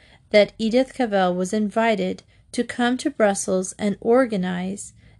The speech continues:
and direct a nursing school. She knew it would not be an easy task.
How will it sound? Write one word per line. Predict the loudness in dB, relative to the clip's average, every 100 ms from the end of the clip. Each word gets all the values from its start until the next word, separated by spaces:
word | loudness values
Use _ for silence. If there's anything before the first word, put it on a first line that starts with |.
| -2
and | 0
direct | 0 2 2 0 -4
a | -6 -2
nursing | 0 0 -2 -4 -6
school. | -8 -8 -6 -6 -10 _ _ _ _ -20 -20 -20 -20 -20 -20 -20 -20 -16
She | -6 0 2 4
knew | 2 2 0 -2
it | -4
would | -4 -2
not | 2 2 2 -2
be | -4 -2
an | -2
easy | -4 -4 -6
task. | -6 -8 -8 -8 -12 -18